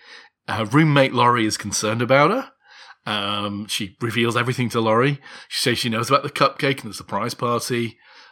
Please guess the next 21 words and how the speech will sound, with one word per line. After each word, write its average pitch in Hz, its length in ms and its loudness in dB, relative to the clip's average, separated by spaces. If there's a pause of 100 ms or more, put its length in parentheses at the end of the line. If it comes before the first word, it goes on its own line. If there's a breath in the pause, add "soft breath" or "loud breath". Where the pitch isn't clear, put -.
Laurie 120 260 0
just - 200 -6
thinks 120 400 -4
someone's 101 440 -6
ratted 107 360 -2
her, 95 200 -12 (220)
uh, 98 200 -6
effectively, 98 500 -12
and 101 120 -8
spoilt 95 360 -2
the - 60 -16
surprise. 87 580 -14 (560 loud breath)
And 123 160 -4
then 139 200 6
she - 160 -2
barricades 151 680 2
a 135 60 4
room. 120 420 -2
Her - 60 -10
plan 151 320 2
is, 92 380 -8